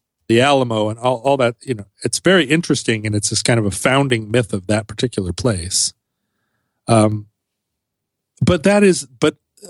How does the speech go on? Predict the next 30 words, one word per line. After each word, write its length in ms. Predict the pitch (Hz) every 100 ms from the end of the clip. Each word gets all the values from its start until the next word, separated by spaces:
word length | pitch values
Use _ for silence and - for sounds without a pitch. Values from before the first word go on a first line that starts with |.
| -
but 140 | 135
I 100 | 147
feel 220 | 135 220 208
like 160 | 120 -
that's 220 | 165 -
very 240 | 165 165
real. 340 | 131 285 233 _ _
That 180 | 143 185
is 140 | 123
enough. 520 | 117 160 180 - - _ _ _ _ _ _ _ _ _ _ _
And 440 | 120 120 117 113 117 _ _ _ _ _ _
Texas, 440 | - 160 - 143 -
for 240 | - 120
all 220 | 123 139
of 80 | 131
its 180 | 120 -
slave 400 | - 131 135 139
state 360 | - 147 139 120
history 400 | 139 - 139 135
and 140 | 113
all 160 | 120 131
the 140 | 127
other 180 | 123 127
ways 320 | 120 120 113
in 100 | 117
which 240 | 113 120 117
it's 140 | -
the 100 | -
South, 400 | - 147 135 117
it 160 | 120